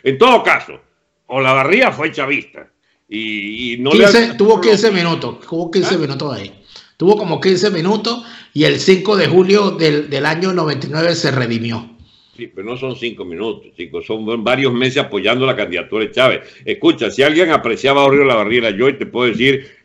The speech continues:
Speaker 1: él se equivocó y feo. Y después enmendó a fondo.
Speaker 2: Sin duda.
Speaker 1: Y nos dio esa hermosa pieza del cinco de julio, este, en el Congreso, donde Caprilito andaba metido bajo el escritorio, ¿te acuerdas?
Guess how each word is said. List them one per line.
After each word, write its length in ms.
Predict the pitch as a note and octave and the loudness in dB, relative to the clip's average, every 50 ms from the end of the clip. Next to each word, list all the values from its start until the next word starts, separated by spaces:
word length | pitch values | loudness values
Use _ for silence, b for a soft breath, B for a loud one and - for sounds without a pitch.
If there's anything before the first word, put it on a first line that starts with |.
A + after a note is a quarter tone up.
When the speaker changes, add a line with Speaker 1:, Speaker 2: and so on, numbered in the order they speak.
| _ - | _ 2
Speaker 1:
él 320 | D3 D3+ D#3 E3 F3+ F3+ - | 4 4 6 4 4 0 -2
se 180 | - - F3 | -2 -2 -2
equivocó 720 | C#3 G2+ G2+ A2+ G#2 F#2 F#2 F#2 F#2 - C#3 D3 E3 F3+ F3+ - | -2 -2 -6 -8 -6 -6 -6 -8 -4 -2 0 2 2 0 0 -2
y 120 | C#3+ G#2 | -6 -6
feo. 420 | - - C3+ D3 C#3+ A#2 F2+ - - _ _ _ _ _ _ _ _ | -4 -2 0 2 2 0 -2 -6 -12 _ _ _ _ _ _ _ _
Y 120 | - E3+ D#3+ | 0 0 2
después 460 | D3 C3+ - - D3+ D#3+ F3 F#3+ G#3+ | 2 2 0 0 0 2 4 6 4
enmendó 800 | G3+ G3 F3 D3 C3+ C3 B2+ D#3 F3+ G#3+ A3 G#3 - - - _ _ | 4 2 -2 -4 -4 -2 0 2 4 4 2 2 -2 -10 -20 _ _
a 180 | D3 D#3+ D#3 | -2 -2 -2
fondo. 640 | - F3 A3 A#3 A#3+ G#3 D#3+ C#3 A2+ F#2 D2 - _ _ _ | -2 0 2 2 2 2 0 -2 -6 -8 -12 -14 _ _ _
Speaker 2:
Sin 160 | - C#3 B2 A2+ | -8 -8 -4 -2
duda. 200 | A#2+ B2 A2+ A#2+ | -2 -2 -2 -4
Speaker 1:
Y 40 | A#2+ | -6
nos 180 | A#2 G#2+ - | -8 -12 -14
dio 260 | - B2+ C#3 D#3+ E3+ E3+ | -8 -6 -4 -2 -2 -4
esa 240 | E3 C#3+ C#3 D#3+ E3 | -4 -6 -4 -4 -4
hermosa 500 | C#3 C3+ C3+ D3+ D#3+ - E3+ E3 - - | -4 -4 -4 -6 -6 -4 -6 -8 -6 -4
pieza 360 | C3+ C#3 C#3 C3+ C3+ D#3 D#3+ | 0 0 0 0 0 -2 -2
del 200 | D3+ C3+ A2 G2+ | -2 -4 -4 -6
cinco 280 | G#2+ C3 C3 B2+ C#3 D3+ | -8 -10 -10 -4 -2 -2
de 60 | C#3 | -2
julio, 400 | B2 B2+ C3 B2+ C3+ D3 D3 b b b b b b | 0 -2 -4 -2 -2 -2 -2 b b b b b b
este, 560 | - B2 G#2+ - - _ A2 A2 G2+ F#2+ G#2 | -4 -4 -4 -4 -6 _ -2 0 0 0 -2
en 100 | G#2 G#2 | -4 -4
el 120 | A2 A2 G2+ | -6 -4 0
Congreso, 560 | C#3 C#3+ C#3+ C3 C3 C3+ B2+ A#2 C3+ D#3+ D3+ | 0 0 2 2 2 2 2 0 0 0 0
donde 380 | C3 B2 A2 G#2 G2+ G#2+ G#2 G#2 | 0 0 0 0 0 0 0 2
Caprilito 480 | - - - A#2 A#2+ A#2+ B2+ C3 E3 | 0 0 0 0 -2 -2 -2 0 0
andaba 260 | D3+ C#3+ D3 D3+ D3+ | 2 4 4 4 4
metido 260 | C#3+ C3+ C3+ C3+ C#3 C#3+ | 4 2 2 2 2 4
bajo 200 | D3 D3 D3 D3 | 4 4 4 4
el 60 | C#3 | 4
escritorio, 480 | C3+ C3 B2 A#2 - D3 D#3 D#3 C#3 A2+ | 2 0 -4 -2 0 2 4 4 4 2
¿te 80 | B2 | 0
acuerdas? 380 | B2+ B2+ F3+ F#3+ D3 A#2+ F#2 | -2 0 0 -2 -2 -2 -6